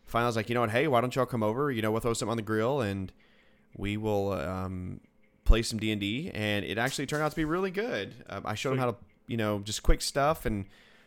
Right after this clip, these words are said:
Speaker 1: we got through a little bit of the module, and we're gonna finish some of the, more of the module this weekend, I think.
Speaker 2: Nice. So you're doing, uh, you're D M now, right?
Speaker 1: Yeah, yeah, yeah. I don't mind
Speaker 2: Okay.
Speaker 1: D Ming. I, I know the rules pretty well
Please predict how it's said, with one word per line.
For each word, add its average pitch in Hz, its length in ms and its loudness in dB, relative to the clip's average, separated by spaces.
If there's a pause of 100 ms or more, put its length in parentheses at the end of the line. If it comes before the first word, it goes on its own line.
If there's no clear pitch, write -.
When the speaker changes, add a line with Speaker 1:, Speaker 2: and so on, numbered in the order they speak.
(200)
Speaker 1:
we 113 100 -2
got 127 180 6
through 135 100 -4
a - 20 2
little 135 140 4
bit 127 120 2
of 120 60 -2
the 117 60 2
module, 117 400 2
and 143 80 -2
we're 117 100 0
gonna 113 140 0
finish - 680 -6
some 117 180 -4
of 113 60 -2
the, 110 60 -2
more 113 140 0
of 113 60 0
the 110 80 -4
module 113 320 -4
this 135 160 -8
weekend, 101 280 -8
I 95 60 -8
think. - 300 -12 (680)
Speaker 2:
Nice. 131 300 -4
So - 100 -10
you're 123 180 -2
doing, 117 440 -6
uh, 107 360 -2
you're 135 140 0
D 120 240 -4
M 101 140 -2
now, 95 160 -10 (140)
right? 110 160 -2 (680)
Speaker 1:
Yeah, 110 260 4
yeah, 95 180 0
yeah. 65 160 -6 (160)
I 120 100 4
don't 123 140 0
mind 95 240 -4
Speaker 2:
Okay. - 100 0
Speaker 1:
D 95 40 2
Ming. 92 260 -6
I, 143 260 4
I - 80 2
know 202 140 4
the 180 100 6
rules 160 240 2
pretty - 240 10
well 147 400 6